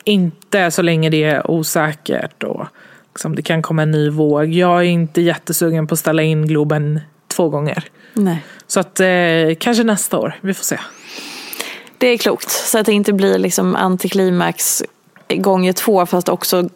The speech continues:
Speaker 2: typ ännu mer, för att då har du ju redan gjort det en gång.
Speaker 1: Ja,
Speaker 2: Det är
Speaker 1: exakt.
Speaker 2: fruktansvärt.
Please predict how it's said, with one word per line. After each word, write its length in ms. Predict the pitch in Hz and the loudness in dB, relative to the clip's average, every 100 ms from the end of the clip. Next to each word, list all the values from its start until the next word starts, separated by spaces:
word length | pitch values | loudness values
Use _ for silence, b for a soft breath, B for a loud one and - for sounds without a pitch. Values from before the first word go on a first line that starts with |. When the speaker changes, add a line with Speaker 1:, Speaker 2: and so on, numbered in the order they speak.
| - - | -12 -4
Speaker 2:
typ 240 | - 160 - | -2 0 0
ännu 360 | 190 190 190 | 0 2 2
mer, 320 | 190 185 165 | 2 2 0
för 220 | 180 - 165 | 0 0 0
att 320 | 170 - - | 0 -6 -8
då 220 | 220 180 | -2 0
har 140 | 170 165 | 2 2
du 80 | 165 | 2
ju 140 | 165 | 0
redan 220 | 170 170 | 0 0
gjort 160 | 180 - | -2 -4
det 80 | - | -4
en 180 | 175 | -2
gång. 240 | 165 - 175 - | -2 -4 -4 -2
Speaker 1:
Ja, 260 | 190 180 156 B _ - | 0 0 -2 B _ -4
Speaker 2:
Det 60 | |
är 60 | 190 | -2
Speaker 1:
exakt. 220 | 190 - | 0 -2
Speaker 2:
fruktansvärt. 840 | - 190 - 202 196 - 196 - | -2 -4 -2 -2 -2 -2 -6 -8